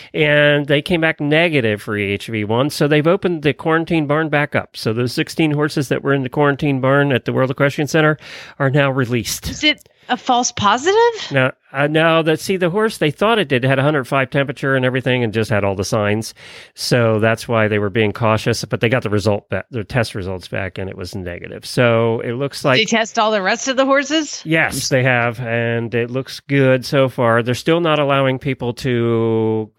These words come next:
Speaker 1: uh, if you have to come in and stay and you have to have a c-,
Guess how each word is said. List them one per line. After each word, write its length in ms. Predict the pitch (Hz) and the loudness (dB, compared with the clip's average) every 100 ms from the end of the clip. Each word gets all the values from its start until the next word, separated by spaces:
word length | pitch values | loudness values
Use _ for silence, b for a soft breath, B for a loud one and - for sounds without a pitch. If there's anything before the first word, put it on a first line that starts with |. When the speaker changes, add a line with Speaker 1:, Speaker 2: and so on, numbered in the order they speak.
| 123 | -8
Speaker 1:
uh, 180 | 107 101 | -8 -2
if 140 | 120 - | -4 -4
you 320 | - - 139 117 | -14 -12 -6 -4
have 160 | 120 | -4
to 80 | 123 | -4
come 180 | 143 123 | -4 -2
in 140 | 120 | 0
and 100 | 107 | -2
stay 540 | - - 160 160 147 131 | -4 0 2 2 2 0
and 100 | 113 | -2
you 60 | |
have 180 | 120 117 | -2 -2
to 60 | 117 | -2
have 180 | 117 110 | -2 -2
a 80 | |
c-, 80 | - | -8